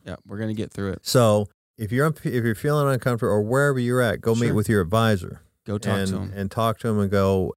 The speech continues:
Speaker 2: walk through your asset allocation again and the long-term returns that come with it, as well as the long-term standard deviation with that asset allocation, which is a fancy word for just showing the volatility
Speaker 1: Yeah,
Speaker 2: that
Speaker 1: what,
Speaker 2: that
Speaker 1: what you can
Speaker 2: allocation can have.
Speaker 1: expect,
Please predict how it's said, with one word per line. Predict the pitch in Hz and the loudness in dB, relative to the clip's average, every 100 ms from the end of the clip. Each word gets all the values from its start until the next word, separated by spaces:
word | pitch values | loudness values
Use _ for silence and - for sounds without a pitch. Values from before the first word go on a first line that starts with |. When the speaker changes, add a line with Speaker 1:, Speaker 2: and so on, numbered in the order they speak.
| _ | _
Speaker 2:
walk | 101 120 120 - | -2 -2 -2 -8
through | - - 113 | -12 -4 0
your | 110 98 | 2 4
asset | 98 95 - 95 | 4 2 0 2
allocation | 95 95 95 95 90 - 90 | 2 0 0 0 0 -2 -6
again | 85 87 87 85 82 - | -2 0 2 0 -2 -4
and | 85 | -2
the | 85 | 0
long-term | 80 87 101 107 101 104 98 95 | 0 2 2 2 0 0 2 0
returns | - 92 87 85 | 0 0 2 0
that | - | -6
come | - 95 95 | -2 2 2
with | 98 107 | 2 0
it, | 95 - | -2 -2
as | 107 95 | -2 0
well | 98 101 | 2 4
as | 104 - | 2 0
the | 92 | 0
long-term | 95 101 101 - 101 98 95 - | 2 2 0 0 2 2 0 -8
standard | - - 117 104 101 | -4 2 4 4 4
deviation | 107 98 104 110 - 95 | 4 4 4 4 0 -2
with | 85 | 0
that | - 90 69 | 0 0 0
asset | 92 87 90 | -2 0 0
allocation, | 87 85 87 95 90 - 95 | 0 0 0 2 2 2 0
which | 90 - | 0 0
is | 87 - _ - | -4 -6 _ -20
a | - | -12
fancy | - 98 92 101 | -2 0 2 2
word | 92 95 | 2 2
for | 98 | 0
just | 87 90 | -2 -4
showing | - 101 92 87 | -2 2 2 2
the | |
volatility | 85 90 87 87 - 92 87 85 85 - | 2 2 2 0 0 0 0 0 -4 -4
Speaker 1:
Yeah, | 123 | 0
Speaker 2:
that | 104 | 2
Speaker 1:
what, | 98 | 2
Speaker 2:
that | 90 | 2
Speaker 1:
what | 123 | 2
you | 90 | 0
can | - 139 | 2 0
Speaker 2:
allocation | 113 - - | 0 -2 0
can | - | 4
have. | 139 123 98 | 4 2 -2
Speaker 1:
expect, | - - | -8 -14